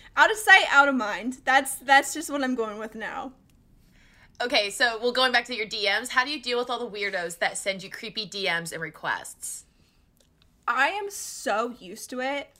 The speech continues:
Speaker 1: by now, and we've talked about this
Speaker 2: Yeah,
Speaker 1: on the
Speaker 2: it's
Speaker 1: show
Speaker 2: concerning.
Speaker 1: multiple times, that I don't even know what's creepy and what's not creepy anymore. I don't respond to D Ms where it's just,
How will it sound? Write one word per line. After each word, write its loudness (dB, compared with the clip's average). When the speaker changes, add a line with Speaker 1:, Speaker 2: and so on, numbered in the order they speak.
Speaker 1:
by 2
now, -2
and -8
we've -6
talked -2
about -6
this -10
Speaker 2:
Yeah, 0
Speaker 1:
on -4
the -10
Speaker 2:
it's -8
Speaker 1:
show -4
Speaker 2:
concerning. -2
Speaker 1:
multiple -2
times, -8
that 2
I 2
don't 0
even -4
know 0
what's -4
creepy -10
and -6
what's -12
not -10
creepy -8
anymore. -4
I 2
don't 4
respond -2
to -10
D -6
Ms -2
where -4
it's -10
just, -8